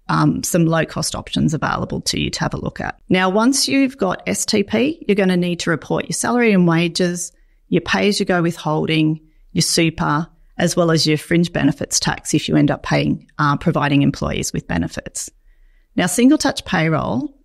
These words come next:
is designed to reduce the reporting burden by employers.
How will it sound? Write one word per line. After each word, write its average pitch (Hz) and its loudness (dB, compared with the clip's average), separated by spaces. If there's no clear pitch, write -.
is 180 0
designed 175 2
to 185 -4
reduce 170 0
the 170 -2
reporting 151 2
burden 151 -2
by - -6
employers. - -6